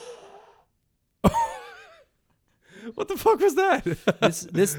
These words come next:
Speaker 2: I'll give you one hint, man. This is a, this is a massive song of, of the past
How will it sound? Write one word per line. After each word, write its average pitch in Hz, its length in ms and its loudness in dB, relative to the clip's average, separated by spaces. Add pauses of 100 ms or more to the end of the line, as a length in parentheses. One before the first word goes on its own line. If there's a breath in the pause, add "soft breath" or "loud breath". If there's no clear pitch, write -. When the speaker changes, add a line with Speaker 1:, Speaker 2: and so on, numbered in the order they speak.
(140)
Speaker 2:
I'll 175 100 -2
give 170 160 -2
you 160 100 0
one 180 180 0
hint, 180 180 -2
man. 160 140 0
This 170 140 -2
is - 40 -4
a, 147 400 -4
this 156 160 -14
is 160 60 -14
a 131 100 -10
massive 170 580 2
song 143 440 4
of, 123 240 -2
of 123 360 -14
the 127 80 -18
past 135 360 -12